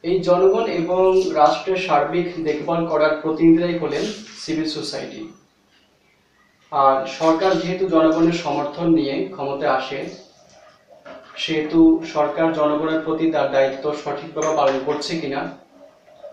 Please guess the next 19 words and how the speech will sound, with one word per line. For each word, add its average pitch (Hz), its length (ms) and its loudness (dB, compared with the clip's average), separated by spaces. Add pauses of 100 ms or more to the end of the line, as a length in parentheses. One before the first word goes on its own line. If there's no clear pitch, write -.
তা 135 440 -2
সঠিকভাবে 160 720 0
দেখভাল 160 560 -2
করার 139 400 0
বা 139 500 -2
নজরদারি 156 600 -2
করার 143 320 -2
জন্য, 135 520 -6 (1000)
আহ, 135 240 -6
জনগণের 160 480 2
মধ্য 147 340 0
থেকে 170 180 -4
উঠে 151 300 -4
আসা - 480 -6
একটি 143 340 -12
সত্যিকার 170 540 -6
civil 165 320 -6
society 160 440 -8
প্রয়োজন। 135 400 -6